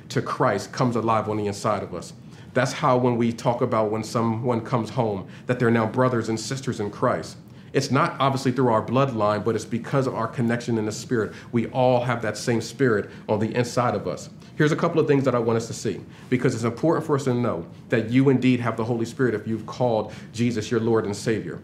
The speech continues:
Our belief is that the moment that you confess Christ, that all sinners are now converted into brothers and sisters in Christ. You are now a son of the Lord, and now you have the Holy Spirit dwelling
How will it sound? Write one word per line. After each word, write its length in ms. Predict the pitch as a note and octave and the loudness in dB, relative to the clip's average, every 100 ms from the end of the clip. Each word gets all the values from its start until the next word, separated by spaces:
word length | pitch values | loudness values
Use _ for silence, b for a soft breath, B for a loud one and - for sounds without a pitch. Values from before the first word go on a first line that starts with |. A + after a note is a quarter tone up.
| B B | B B
Our 100 | B2+ | 2
belief 400 | A#2+ B2 C3+ C3+ | 4 4 2 4
is 160 | C#3 A#2+ | 2 4
that 180 | A#2 G#2+ | 2 0
the 60 | |
moment 320 | G#2+ A#2 B2+ C3 | 2 4 4 4
that 160 | C3 | 2
you 80 | B2+ | 0
confess 400 | B2 A2+ B2 - | -2 -2 -4 -4
Christ, 320 | - B2+ A2+ | -2 0 0
that 160 | G#2 - A#2 | -4 -6 -2
all 240 | B2 B2+ | 2 2
sinners 580 | - - C3 B2 G2 - B A#2 | -2 -2 2 2 0 -4 B 0
are 100 | A#2 | 4
now 200 | A#2+ A#2+ | 4 2
converted 540 | - A2 A#2+ C3+ C3 | 0 0 2 2 2
into 440 | B2 A#2+ C3 A2+ - B - - | -2 0 0 0 -4 B -14 0
brothers 340 | C3 C3+ B2+ | 4 6 4
and 80 | A#2 | 2
sisters 380 | - D3 C3+ A#2+ | 0 0 0 0
in 80 | A2+ | 0
Christ. 340 | - A#2+ A2 | 0 0 2
You 80 | C3 | 2
are 60 | A#2+ | 4
now 280 | C3 C3 | 4 2
a 60 | A#2 | 0
son 420 | - C#3+ C#3 A#2+ B B | -2 0 2 0 B B
of 100 | A#2+ | 2
the 80 | A#2 | 4
Lord, 260 | B2+ A#2+ | 6 4
and 340 | A#2 B2 A2+ A#2 | 4 2 4 4
now 220 | B2+ C#3 | 4 4
you 140 | C3 | 4
have 180 | B2 A#2+ | 2 0
the 80 | A#2 | 0
Holy 320 | - C3+ A#2+ | 0 0 0
Spirit 400 | A#2 - B2+ A2 | -2 0 0 0
dwelling 460 | A#2 A#2 A#2 G2+ | 0 2 2 -2